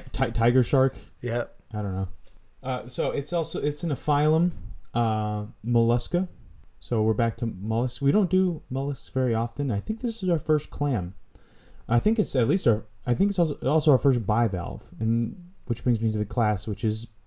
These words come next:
Speaker 1: bivalvia or bivalvia or something like
Speaker 2: Bavaria.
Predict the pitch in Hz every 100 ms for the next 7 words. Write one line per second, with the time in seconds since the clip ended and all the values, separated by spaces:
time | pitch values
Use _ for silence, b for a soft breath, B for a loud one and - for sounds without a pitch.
0 | - - 101 98 95 107 101 113 170 180
1 | 113 - - - 107 95 104 101 131 139
2 | 98 87 85 - - 107 98 117 110 139
3 | 156 87 95